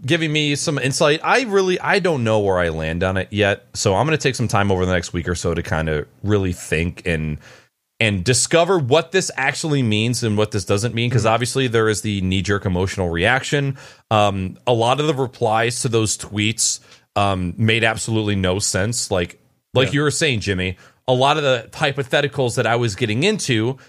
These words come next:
Speaker 1: are not a, anything that are outlined in the current T O S as it is now. Um, but we're young, we're horny, we jumped the gun. That's what happened. So we'll
Speaker 2: Well,
Speaker 1: see.
Speaker 2: I, I,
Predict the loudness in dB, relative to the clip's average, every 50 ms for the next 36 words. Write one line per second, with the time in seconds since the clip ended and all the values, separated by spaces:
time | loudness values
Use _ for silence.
0 | _ _ 0 0 2 2 2 2 2 2 0 -4 _ _ _ _ _ _ _ _
1 | _ -2 0 2 2 2 2 0 0 2 2 2 0 0 0 -2 -2 0 0 0
2 | 0 0 -2 -4 -2 0 0 0 0 0 -2 -4 -6 -2 0 2 2 2 0 -2
3 | -4 -8 _ _ _ _ _ _ -10 -4 0 2 4 4 4 4 2 0 0 -2
4 | -4 -2 -2 0 0 0 -2 0 0 0 2 2 2 0 -2 -4 -10 -18 _ -20
5 | -20 _ _ -2 0 2 2 2 0 0 2 2 4 4 2 0 -4 -16 _ _
6 | _ _ _ _ _ _ _ _ -2 -2 0 0 0 0 0 0 0 -2 -2 -4
7 | -6 -4 -2 -2 0 0 0 0 0 0 0 -2 -2 -2 -2 -2 -2 -2 -2 -4
8 | -4 -4 -4 -6 -8 -6 -6 -6 -6 -6 -8 -10 -12 -14 -14 -16 -20 _ _ _
9 | _ -6 -4 -2 2 2 4 4 4 2 2 0 -2 -4 -6 -8 _ _ -20 -20
10 | -20